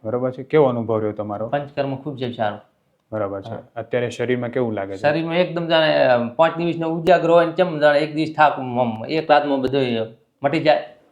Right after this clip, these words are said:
Speaker 2: એવી ટાઈપનું સાહેબ થયું.
Speaker 1: એટલી હળવાશ લાગે
Speaker 2: એવી
Speaker 1: છે?
Speaker 2: હળવાશ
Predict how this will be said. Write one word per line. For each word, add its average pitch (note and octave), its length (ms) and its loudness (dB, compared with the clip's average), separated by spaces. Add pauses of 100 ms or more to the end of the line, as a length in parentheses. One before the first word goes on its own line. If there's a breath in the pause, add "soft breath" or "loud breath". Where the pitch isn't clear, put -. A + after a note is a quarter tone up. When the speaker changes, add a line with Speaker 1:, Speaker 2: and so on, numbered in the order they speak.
Speaker 2:
એવી E3+ 220 0
ટાઈપનું A#2+ 300 0
સાહેબ A#2 180 -8
થયું. A2+ 180 -14 (180)
Speaker 1:
એટલી C#3+ 240 0
હળવાશ A#2 340 0
લાગે A2+ 180 0
Speaker 2:
એવી E3 120 2
Speaker 1:
છે? B2+ 80 4
Speaker 2:
હળવાશ A#2 220 4